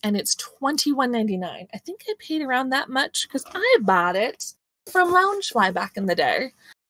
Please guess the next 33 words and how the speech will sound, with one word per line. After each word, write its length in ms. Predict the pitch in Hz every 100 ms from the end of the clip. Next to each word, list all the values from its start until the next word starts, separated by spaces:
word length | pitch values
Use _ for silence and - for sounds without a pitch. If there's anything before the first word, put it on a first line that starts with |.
| _ 220
Um, 500 | 226 233 233 233 247 _ _ _ - _
I 120 | 349 415
like 220 | 294 -
it. 240 | 427 - - _
I 100 | 247
actually 240 | 262 349 294
use 140 | 262
this 160 | 294 -
every 260 | 233 233
week 360 | 214 190 - -
for 220 | - 214
when 80 | 208
I 100 | 196
go 100 | 202
to 60 | 185
your 140 | 180
apartment 320 | 185 175 190
and 80 | 185
we 60 | 185
do 120 | 185
our 120 | 170
show. 400 | - 180 220 285 _ _ _
Um, 160 | 202 196
I 60 | 214
actually 180 | 254
have 100 | 226
my 100 | 214
laptop 380 | 196 180 - 214
in 60 | 208
here 180 | 208 208
right 160 | 226 196
<laughs> 140 | 202
now 280 | 214 254